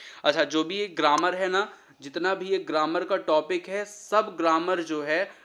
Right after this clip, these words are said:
आपके, चाहे ये आपका ग्रेड वन हो, ग्रेड टू हो, ग्रेड थ्री हो, सबके लिए काम करेगी ग्रामर।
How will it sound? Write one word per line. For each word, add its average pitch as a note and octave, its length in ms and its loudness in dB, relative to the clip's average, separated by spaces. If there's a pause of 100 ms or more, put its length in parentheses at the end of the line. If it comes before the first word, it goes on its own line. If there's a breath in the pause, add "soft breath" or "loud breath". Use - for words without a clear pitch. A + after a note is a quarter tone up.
(140 loud breath)
आपके, F#3+ 520 2 (240 loud breath)
चाहे D#3 260 -2
ये E3+ 140 4
आपका E3 280 2
ग्रेड D#3 340 0
वन D#3 260 0
हो, F3+ 480 -4
ग्रेड D#3 440 -4
टू F3 200 -2
हो, F3 440 -4
ग्रेड E3 380 -2
थ्री F#3 200 -6
हो, C3 280 -6 (260 loud breath)
सबके E3+ 380 -4
लिए F#3 140 -2
काम F#3 280 0
करेगी F3+ 460 -2
ग्रामर। E3+ 560 0